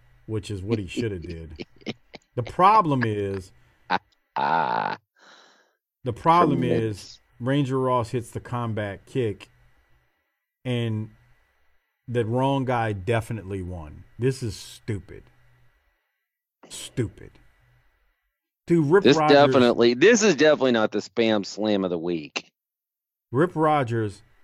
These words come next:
Speaker 2: What a
Speaker 1: not
Speaker 2: terrible
Speaker 1: only
Speaker 2: thing.
Speaker 1: has, not only has more talent, he's got more charisma.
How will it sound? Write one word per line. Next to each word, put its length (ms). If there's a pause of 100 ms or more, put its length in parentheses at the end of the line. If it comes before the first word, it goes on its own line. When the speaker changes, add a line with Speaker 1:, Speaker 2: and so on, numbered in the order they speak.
(240)
Speaker 2:
What 140
a 20
Speaker 1:
not 60
Speaker 2:
terrible 320
Speaker 1:
only 160
Speaker 2:
thing. 100
Speaker 1:
has, 300 (1000)
not 220
only 220
has 220
more 200
talent, 560 (1800)
he's 180
got 240
more 160
charisma. 760